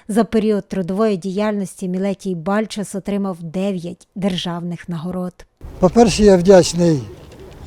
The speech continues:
Speaker 2: футбольній спільноті, що вони започаткували цей турнір. По-друге, дуже цікаво те, і саме основне в цьому турнірі, те, що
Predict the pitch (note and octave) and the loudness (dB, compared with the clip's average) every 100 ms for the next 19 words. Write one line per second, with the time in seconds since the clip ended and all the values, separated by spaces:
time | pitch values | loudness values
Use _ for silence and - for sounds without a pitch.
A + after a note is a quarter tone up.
0 | - - - - - - - - F3 F#3+ | -18 -18 -18 -18 -16 -12 -6 0 4 6
1 | F3 F3 - G3 F#3+ F#3+ E3 E3+ - F3 | 6 4 2 2 4 4 2 0 -2 0
2 | F3 D#3+ D3+ D#3 E3 - E3+ D#3+ D3+ C#3+ | 2 2 2 -2 -2 0 4 6 4 4
3 | F3+ - G3 G3+ A3 G#3+ - - - - | 2 4 4 6 4 4 -2 -4 -4 -2
4 | - - - - - - - - - G3+ | -2 -2 0 2 2 2 2 2 4 6
5 | G#3+ A#3+ D#3 E3 D3 C3+ - - - - | 8 8 6 4 0 -6 -10 -12 -12 -10
6 | - - - - - - - A3 - - | -12 -12 -12 -12 -12 -12 -10 -8 -8 -8
7 | - - - - - - - - - - | -10 -10 -10 -10 -10 -10 -10 -10 -12 -12
8 | - - - - B2 G#3 G3+ G3 - G#3+ | -14 -14 -14 -6 4 6 8 6 2 2
9 | A3 G3 F#3+ - C4 C#4 D#3+ F#3 E3+ A3 | 6 8 6 4 2 2 -2 0 2 4
10 | G3+ F#3 F#3 - G3+ G3 F#3 D3 - E3 | 4 4 2 4 4 6 6 4 0 -2
11 | D#3+ - F#3 A3 G#3 F#3+ - A#3+ G#3+ - | 0 2 4 6 6 4 6 4 4 2
12 | G3 G3 F3+ E3+ | 6 8 8 6